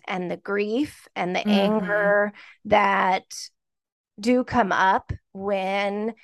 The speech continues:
Speaker 1: you're trying to get back to your true self again, because we go through a lot in life and,
Speaker 2: Yes.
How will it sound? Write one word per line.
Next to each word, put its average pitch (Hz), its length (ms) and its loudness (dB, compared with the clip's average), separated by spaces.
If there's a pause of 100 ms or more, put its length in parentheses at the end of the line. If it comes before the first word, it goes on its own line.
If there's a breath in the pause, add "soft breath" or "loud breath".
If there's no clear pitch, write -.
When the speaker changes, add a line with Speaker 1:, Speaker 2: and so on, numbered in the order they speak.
(180 soft breath)
Speaker 1:
you're 202 240 2
trying 185 420 0
to 185 80 -10
get 185 160 -6
back 175 260 -2
to 185 80 -10
your 175 120 -4
true 180 240 -10
self 165 320 -6
again, 170 400 -6
because 180 880 -4 (360 loud breath)
we 269 160 2
go 302 240 6
through 392 300 2
a - 60 4
lot 269 320 6 (120)
in 247 220 0
life 202 580 -2
and, 196 440 0
Speaker 2:
Yes. 185 200 -6